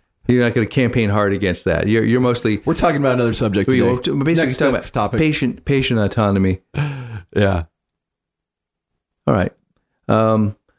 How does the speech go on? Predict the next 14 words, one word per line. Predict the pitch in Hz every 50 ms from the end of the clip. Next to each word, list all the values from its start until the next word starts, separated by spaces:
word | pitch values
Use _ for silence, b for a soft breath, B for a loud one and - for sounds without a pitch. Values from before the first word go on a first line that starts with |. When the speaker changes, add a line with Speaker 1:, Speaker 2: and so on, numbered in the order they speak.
| _ _ _
Speaker 1:
so | - 160 156
what | 143 147 160 156
else? | 123 92 80 - -
I | 110 113
mean, | 135 139 131 127 127 131 123 123 127 127 127
we, | 127 131 139
we, | 135 123 131
the | 127 123 117 117
law | 123 135 156 160
of | 147
the | 135
land | 123 127 127 123 120 113
is | 107 101 -
here. | - 95 73 67 65 - -